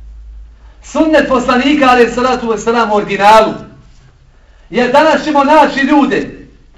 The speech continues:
koji lijepo govore o poslaniku, alejhi salatu vesselam, među muslimanima.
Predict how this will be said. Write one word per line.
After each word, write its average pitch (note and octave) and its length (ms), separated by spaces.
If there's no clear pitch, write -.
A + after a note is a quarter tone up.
koji A#3+ 300
lijepo D4 460
govore A#3 340
o G#3 100
poslaniku, G#3 540
alejhi G3 220
salatu F#3 420
vesselam, E3+ 520
među C4+ 240
muslimanima. A#3 760